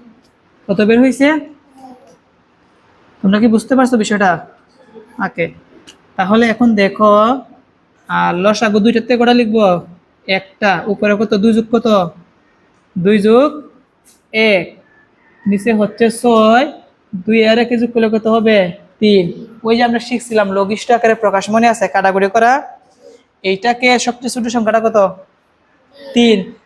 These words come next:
তিনের নামতা করে দেখবো দুইটাকে ভাগ করা যায় কিনা। তিন একে তিন, মিলে যাচ্ছে। তিন দুগুণে ছয়, মিলে যাচ্ছে। তার মানে কত দিয়ে আমরা কাটাকুটি করতে পারি? তিন দিয়ে। কত দিয়ে? তিন,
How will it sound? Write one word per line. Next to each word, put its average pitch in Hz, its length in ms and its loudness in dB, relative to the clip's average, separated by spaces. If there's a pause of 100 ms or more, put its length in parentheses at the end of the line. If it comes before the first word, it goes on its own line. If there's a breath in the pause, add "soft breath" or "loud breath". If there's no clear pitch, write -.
তিনের 220 280 2
নামতা 220 320 0
করে 240 140 2
দেখবো 240 300 0
দুইটাকে 220 420 -2
ভাগ - 140 0
করা 214 200 2
যায় 190 140 -2
কিনা। 185 260 -8
তিন 202 120 -6
একে 214 260 0 (520)
তিন, 208 200 2 (280)
মিলে 202 180 0
যাচ্ছে। 196 340 -2 (460)
তিন 208 160 0
দুগুণে 214 340 2 (240)
ছয়, 190 260 0 (420)
মিলে 220 240 2 (340)
যাচ্ছে। 190 300 -2 (100)
তার 202 120 -2
মানে 240 120 -2 (100)
কত 226 180 -2
দিয়ে 214 140 2
আমরা 226 140 -2
কাটাকুটি 220 320 0
করতে 240 220 -2
পারি? 254 140 0 (220)
তিন 240 220 -2
দিয়ে। 208 220 2
কত 220 200 -6
দিয়ে? 240 200 4 (880)
তিন, 226 200 2